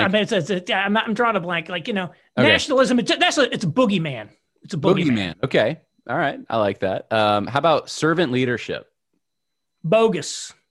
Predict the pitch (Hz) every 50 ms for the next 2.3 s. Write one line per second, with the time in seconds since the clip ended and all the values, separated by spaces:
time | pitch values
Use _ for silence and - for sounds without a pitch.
0 | _ _ _ _ _ _ _ _ _ _ _ _ _ _ _ _ _ _ _ _
1 | _ _ _ _ - 98 98 113 127 135 139 135 127 104 90 90 87 92 82 78
2 | 73 - - _ _